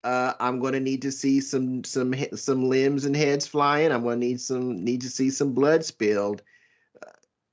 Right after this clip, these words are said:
in the context of a well-crafted narrative story and the graphics prowess that we know that, uh, Insomniac is capable of.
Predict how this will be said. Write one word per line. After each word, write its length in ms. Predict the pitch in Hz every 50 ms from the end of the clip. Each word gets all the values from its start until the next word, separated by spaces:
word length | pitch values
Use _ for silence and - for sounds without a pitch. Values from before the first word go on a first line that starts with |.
| _ _ _ _
in 220 | 147 151 151 151 143
the 100 | 139 135
context 880 | - - 170 156 147 151 151 139 - 165 151 127 127 123 - - - - -
of 360 | 127 127 123 127 123 117 98 - -
a 500 | 120 123 120 120 117 113 113 113 110 107 _ _ _ _ _ _ _ _ _ _ _ _ _ _ _ _ _ _ _ _ _ _ _ _ -
well-crafted 1700 | 101 98 95 113 135 139 139 139 139 135 135 131 131 127 - - - - 123 120 120 120 117 - - 120 120 117 117 117 113 110 107 - _ _ _ _ _ _ _ _ _ _ _ _ _ -
narrative 580 | 110 113 120 120 117 117 117 113 - 123 107
story 720 | 104 - - - 113 110 110 107 104 104 101 98 101 95 _ _ _ _ _ _ _ _ _ _ _ _ -
and 300 | 101 101 101 101 98 90
the 80 | 95
graphics 600 | 87 82 107 107 107 101 101 - 110 101 - -
prowess 500 | _ - - 104 98 92 90 90 90 -
that 180 | - 95 90 -
we 140 | - 98 98
know 260 | 95 95 92 90 90
that, 380 | 87 90 87 87 87 - - -
uh, 360 | 95 90 85 80 78 80 78 - _ _ _ _ -
Insomniac 840 | - 87 87 85 - - 104 92 92 92 90 85 85 82 82 82 -
is 140 | 85 80 -
capable 520 | - - 87 80 - 80 - 67 64 69 60
of. 280 | 60 - 50 - -